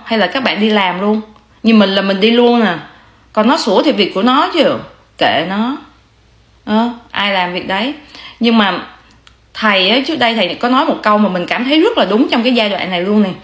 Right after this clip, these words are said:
Ờ, có nghĩa là mọi cái á là đều có, chúng ta sinh ra như vậy nè,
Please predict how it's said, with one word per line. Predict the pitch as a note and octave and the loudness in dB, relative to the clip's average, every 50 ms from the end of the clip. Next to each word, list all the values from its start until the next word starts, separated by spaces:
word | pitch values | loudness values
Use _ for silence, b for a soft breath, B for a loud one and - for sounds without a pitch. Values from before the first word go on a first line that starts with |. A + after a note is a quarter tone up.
| B B B B B B _ _ - G#3 | B B B B B B _ _ -6 -4
Ờ, | G3+ F#3 | -4 0
có | C4+ C4+ | 2 2
nghĩa | B3+ A#3+ A#3+ | 2 4 4
là | A#3 G3+ E3 - - - - - - _ _ _ _ _ _ _ _ _ - _ _ _ _ _ _ _ - - | 2 0 0 -4 -10 -18 -20 -20 -20 _ _ _ _ _ _ _ _ _ -20 _ _ _ _ _ _ _ -6 -4
mọi | - F#3+ D#3 D#3+ F3 - | -2 2 2 2 2 2
cái | G#3 G#3+ A#3 D4 F#4+ | 0 0 0 0 0
á | A4 G#4 | 2 2
là | C#4+ F#3+ | 0 0
đều | F#3 F3 E3+ D#3+ - | 2 0 -2 0 0
có, | G#3+ G#3 A3+ C#4+ F4+ G#4+ G4 D4+ A3 G#3+ - A#3 G#3+ | 2 2 2 0 -2 -4 -4 -6 -6 -6 -8 -8 -4
chúng | B3 C4 C4+ | -4 -2 0
ta | C4 A#3+ G#3+ G#3 G#3+ | 0 0 0 0 0
sinh | - A3 A3 | 0 2 4
ra | G#3 A3 G#3+ | 4 4 4
như | G#3 G#3 F#3+ | 2 0 0
vậy | E3 D#3+ E3+ | 0 -4 -2
nè, | F3+ F3+ | -4 -6